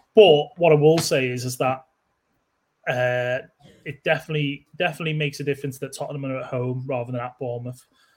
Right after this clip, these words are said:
uh, 'cause I'd definitely be saying Bournemouth are getting a goal then. But, but yeah, it should be a clean sheet.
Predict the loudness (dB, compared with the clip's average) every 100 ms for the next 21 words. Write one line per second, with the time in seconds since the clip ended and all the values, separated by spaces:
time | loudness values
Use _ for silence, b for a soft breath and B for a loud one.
0 | b -10 -10 -10 -10 -8 -2 -2 -2 -6
1 | -8 -10 -10 -8 -8 -8 -10 -10 -10 -10
2 | -10 -10 -10 -12 -16 _ -10 -10 _ b
3 | b b b -18 -14 -12 -12 -14 -10 -10
4 | -8 -12 -10 -12 -12 -12 -10 -12